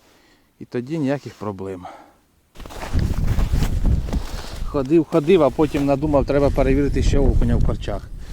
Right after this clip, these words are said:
Лежить дерево в воді, і за деревом зменшується сила течії. Можуть бути окуні.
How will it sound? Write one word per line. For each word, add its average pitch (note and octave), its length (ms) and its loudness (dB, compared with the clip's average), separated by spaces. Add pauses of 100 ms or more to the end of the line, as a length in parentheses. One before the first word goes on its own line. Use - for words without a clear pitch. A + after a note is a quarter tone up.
(300)
Лежить C3 320 0
дерево F#3 360 4
в B2+ 40 2
воді, A#2 360 2 (100)
і C3+ 100 2
за C3+ 120 2
деревом D3 460 4 (1800)
зменшується D3 600 0
сила D#3 300 0
течії. G2+ 460 -6 (1000)
Можуть F3+ 380 2
бути F3+ 300 4
окуні. E3 480 2